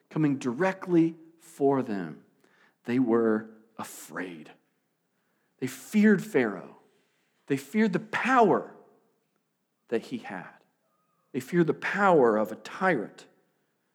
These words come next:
I'm reminded this morning that that fear can persist today. We fear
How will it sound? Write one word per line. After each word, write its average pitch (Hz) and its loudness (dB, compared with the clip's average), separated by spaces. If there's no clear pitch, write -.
I'm 123 -6
reminded 131 2
this 117 -6
morning 123 2
that 110 -10
that 127 0
fear 127 0
can 107 -8
persist 98 -12
today. 85 -14
We 139 2
fear 143 2